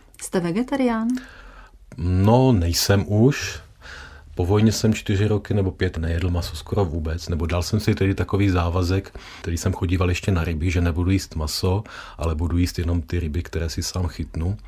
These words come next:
Speaker 2: Takže jsem si těch ryb stejně moc neužil. <laughs> Ale po nějaké době jsem se k tomu masu zase vrátil. Ne ani kvůli tomu, že by mě chybělo,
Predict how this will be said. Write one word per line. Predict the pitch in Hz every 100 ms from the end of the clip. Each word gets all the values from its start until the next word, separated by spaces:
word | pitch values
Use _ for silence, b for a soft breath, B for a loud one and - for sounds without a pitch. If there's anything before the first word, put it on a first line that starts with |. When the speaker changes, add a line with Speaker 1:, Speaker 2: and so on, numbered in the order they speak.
| B B B
Speaker 2:
Takže | 85 78
jsem | - 82
si | -
těch | - 92
ryb | 95 -
stejně | - 104
moc | 123 123
neužil. | 117 117 127 120 120 147 160
<laughs> | 220 - 254 - - - B B B B B B -
Ale | 104 110
po | 110
nějaké | 107 113 110 113 104
době | 101 101
jsem | 101 101
se | -
k | 95
tomu | 104 101 101
masu | 95 -
zase | 98 - 101
vrátil. | 85 87 - 78
Ne | 95
ani | 117 123
kvůli | 120 120
tomu, | 117 113
že | 117
by | 117
mě | 123 110
chybělo, | - 87 98 101